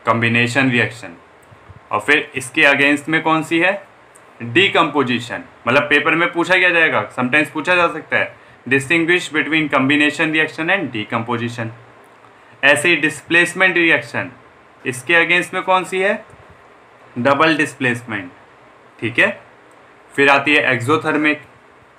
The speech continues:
और endothermic reaction, और फिर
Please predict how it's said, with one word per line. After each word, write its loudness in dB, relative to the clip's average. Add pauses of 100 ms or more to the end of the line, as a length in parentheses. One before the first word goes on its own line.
(720)
और 2 (520)
endothermic 0
reaction, -2 (880)
और 0
फिर 2